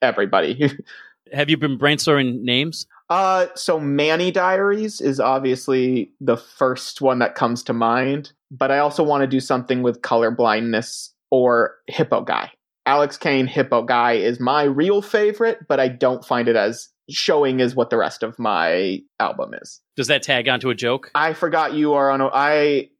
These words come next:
Speaker 1: love hippos. I have probably a solid ten minutes on just hippos.
Speaker 2: Okay.
Speaker 1: I don't know what it is, but there's a thing with comedians lately where everyone has jokes about animals. Mine's hippos, but I've,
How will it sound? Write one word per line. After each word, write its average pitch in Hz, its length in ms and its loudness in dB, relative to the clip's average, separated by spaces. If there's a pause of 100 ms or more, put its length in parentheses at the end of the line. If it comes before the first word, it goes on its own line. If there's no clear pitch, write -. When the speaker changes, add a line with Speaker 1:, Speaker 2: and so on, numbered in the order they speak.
(140)
Speaker 1:
love 147 320 0
hippos. 175 600 -2
I 135 120 2
have 123 260 -2
probably 131 380 0
a 123 40 0
solid 131 440 0
ten 131 280 -2
minutes 139 300 0
on 123 140 0
just 127 220 -4
hippos. 175 520 -2
Speaker 2:
Okay. 135 80 -12 (420)
Speaker 1:
I 156 120 2
don't 202 160 0
know 208 100 2
what 202 300 0
it 190 100 2
is, 196 240 0
but 247 160 0 (220)
there's 151 240 0
a 139 80 2
thing 196 320 -2
with 175 180 0
comedians 180 840 0
lately 180 380 0
where 147 140 2
everyone 160 360 2
has 156 280 -2
jokes 160 340 -2
about 139 360 0
animals. 180 540 0
Mine's 175 440 -2
hippos, 196 480 0
but 143 160 0
I've, 147 280 0